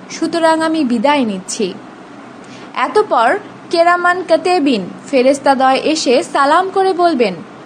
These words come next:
"হে আল্লাহর বান্দা, আমরা তোমার পাপ পুণ্য লেখার কাজে নিযুক্ত ছিলাম, কিন্তু এখন দুনিয়ার সব জায়গা সন্ধান করেও আর কোনো পাপ পুণ্য খুঁজে পেলাম না,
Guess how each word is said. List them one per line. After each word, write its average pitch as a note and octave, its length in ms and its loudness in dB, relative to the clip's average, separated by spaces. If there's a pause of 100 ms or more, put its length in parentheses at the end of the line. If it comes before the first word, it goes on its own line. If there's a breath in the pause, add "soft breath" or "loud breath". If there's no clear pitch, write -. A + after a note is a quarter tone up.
(360 loud breath)
"হে F4 100 0
আল্লাহর D4 480 4
বান্দা, A#3 500 0 (880 loud breath)
আমরা A#3 360 2
তোমার B3 420 2
পাপ A#3+ 260 2 (120)
পুণ্য F4+ 240 0
লেখার D4+ 400 0 (100)
কাজে A#3+ 300 0
নিযুক্ত A#3 440 0
ছিলাম, F#3 460 -2 (680 loud breath)
কিন্তু F4+ 260 0 (100)
এখন E4+ 440 -2
দুনিয়ার F#4 360 2
সব B3+ 380 -2
জায়গা E4+ 360 4
সন্ধান D4 500 0
করেও B3+ 340 0 (640 loud breath)
আর A#3+ 220 0
কোনো D4+ 440 0
পাপ C4 280 2
পুণ্য D#4+ 300 -2
খুঁজে B3 260 -2
পেলাম G3+ 380 -2
না, F3+ 220 -6